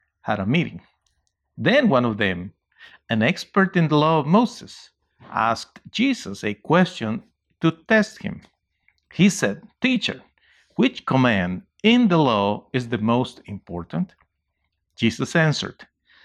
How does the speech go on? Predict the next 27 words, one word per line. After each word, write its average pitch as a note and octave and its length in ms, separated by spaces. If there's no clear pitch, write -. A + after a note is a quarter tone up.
"Love A2 160
the B2+ 120
Lord C3+ 200
your C#3 160
God C#3 440
with G#2 160
all A2+ 260
your B2+ 200
heart, D3+ 520
all G#2+ 220
your B2 160
soul, D#3+ 540
and G#2 120
all G2+ 240
your A#2 200
mind. G2 440
This D#3 320
is C3 140
the A#2+ 100
most, D#3+ 640
the G#2+ 100
first A3 460
and C#3+ 160
most D3+ 260
important B2 640
command." F#2+ 540
<laughs> - 80